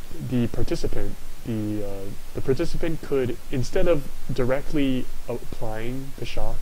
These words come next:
pressing the switches to apply the shock, they could instead instruct an assistant teacher, assistant teacher who was another confederate, to press the switches for them. So this takes away the direct pressing of the switches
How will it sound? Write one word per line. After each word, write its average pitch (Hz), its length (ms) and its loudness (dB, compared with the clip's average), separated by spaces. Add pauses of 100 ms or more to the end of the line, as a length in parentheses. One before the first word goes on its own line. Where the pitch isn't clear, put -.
pressing 117 280 4
the 104 60 8
switches - 360 4
to 113 100 6
apply 107 220 2
the 95 80 0
shock, - 260 8 (680)
they 120 100 2
could 117 180 -2
instead 113 600 2
instruct 123 460 4 (280)
an 120 100 -4
assistant 107 580 0 (140)
teacher, 104 440 0 (140)
assistant - 380 2
teacher 113 220 -2
who 113 100 0
was 113 200 0
another 107 240 4
confederate, 127 520 2 (200)
to 117 80 -2
press 113 240 4
the - 60 6
switches 123 320 0
for - 180 0
them. 104 180 2 (1120)
So 107 420 2
this - 500 0 (840)
takes - 280 6
away 110 380 6
the 107 140 0
direct 104 680 0
pressing - 380 4
of 101 100 0
the 104 80 0
switches - 520 -4